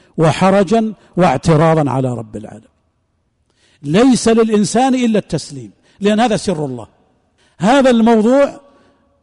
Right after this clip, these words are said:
لا تتدخل فيه ولا يتدخل فيه أحد، ليس لملك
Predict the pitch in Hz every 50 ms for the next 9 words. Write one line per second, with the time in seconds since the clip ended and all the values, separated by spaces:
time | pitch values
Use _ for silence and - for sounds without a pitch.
0 | _ _ _ _ _ _ _ _ _ - 127 190 233 226 - 220 180 202 180 208
1 | 175 - - 180 160 139 - 160 139 151 226 247 254 240 226 220 - 208 170 233
2 | 139 - - 208 196 143 - 247 190 226 - - - - - - _ _ _ _
3 | _ _ _ _ _ _ _ _ _ _ _ _ _ _ _ _ _ _ _ _
4 | _ _ _ _ - - 175 240 262 196 - 226 233 220 214 208 208 170 151 -
5 | - - -